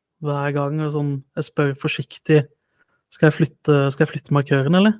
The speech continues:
Jeg håper egentlig at de skal si ja, bare for at jeg liksom kan gå fram og bevise at, ja, jeg tar ut et siktepunkt, jeg vet hvordan jeg skal gjøre det her, og flytte markøren, og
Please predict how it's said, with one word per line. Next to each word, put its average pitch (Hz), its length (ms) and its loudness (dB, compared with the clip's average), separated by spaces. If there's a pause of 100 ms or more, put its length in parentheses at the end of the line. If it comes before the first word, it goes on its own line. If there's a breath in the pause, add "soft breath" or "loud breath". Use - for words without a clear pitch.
Jeg 170 80 -6
håper 151 320 0
egentlig 147 240 -2
at 151 80 -4
de 147 60 -4
skal - 160 -4
si 151 180 -2
ja, 156 160 6
bare 175 220 0
for 147 100 -4
at 151 80 0
jeg 143 140 -2
liksom 139 260 -8
kan 147 140 -4 (1120 soft breath)
gå 170 120 4
fram 151 240 2
og 151 80 2
bevise 151 580 2
at, 160 220 -8
ja, 147 120 0 (100)
jeg 170 100 0
tar 139 240 -2
ut 131 160 -8
et - 140 -8
siktepunkt, - 680 -2
jeg 151 100 0
vet 143 220 -6
hvordan 143 260 0
jeg 135 80 -4
skal 139 220 -4
gjøre 139 220 0
det 147 80 0
her, 226 300 0 (120)
og 202 340 0 (460)
flytte 160 320 -4
markøren, 151 580 -2
og 202 180 -4